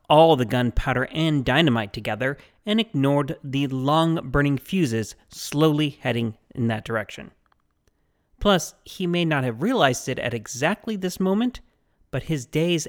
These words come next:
as the Indian agent at San Carlos were numbered. Colonel August Kautz,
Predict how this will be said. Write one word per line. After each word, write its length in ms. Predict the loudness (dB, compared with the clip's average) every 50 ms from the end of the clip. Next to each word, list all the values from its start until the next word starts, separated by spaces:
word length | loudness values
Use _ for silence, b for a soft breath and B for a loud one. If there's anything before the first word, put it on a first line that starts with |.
| -8 -6
as 240 | -4 -2 -2 -2 -4
the 180 | -6 -8 -6 -4
Indian 300 | -2 0 0 2 0 0
agent 320 | 0 -2 -2 -4 -6 -6 -6 -2
at 220 | -2 0 0 -2
San 200 | -2 -6 -6 -6
Carlos 520 | -6 -4 -4 -4 -4 -4 -8 -10 -12 -16 -20 _ _ _ _
were 320 | -6 -4 -2 -2 -4 -6 -10 _ _ _ _
numbered. 540 | -10 -8 -6 -6 -6 -8 -12 -16 -18 -20 -20 _ _ _ _ _ _ _ _ _ _ _ _ _ _ _ _ _ _ _ _ _ _ _ _ _ _ _ _ _ _ _ _ _ _ _ _
Colonel 460 | -4 0 2 2 4 2 2 0 -4 _
August 460 | 0 0 2 2 0 -4 -6 -8 -12 -14
Kautz, 600 | -10 -6 -6 -6 -6 -8 _ -14 -12 -12 -12